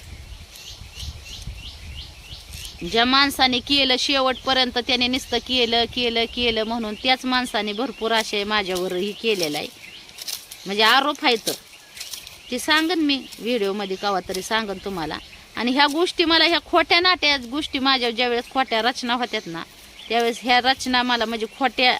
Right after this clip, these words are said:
नाट्या रचना आहेत ना, मला मान्य म्हणजे ही होत नाही, सहन होत नाही त्या. त्याच्यामुळं मी आपण मा-, आपण माणसापासून लांब,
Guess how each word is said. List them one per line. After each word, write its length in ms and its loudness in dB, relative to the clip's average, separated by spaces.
नाट्या 360 0
रचना 360 -2
आहेत 160 0
ना, 180 -6
मला 240 -4
मान्य 460 -2
म्हणजे 220 0
ही 160 4
होत 280 4
नाही, 280 -4
सहन 300 0
होत 200 0
नाही 260 -4
त्या. 100 -12
त्याच्यामुळं 440 0
मी 140 0
आपण 260 0
मा-, 260 -2
आपण 360 0
माणसापासून 640 -4
लांब, 300 -2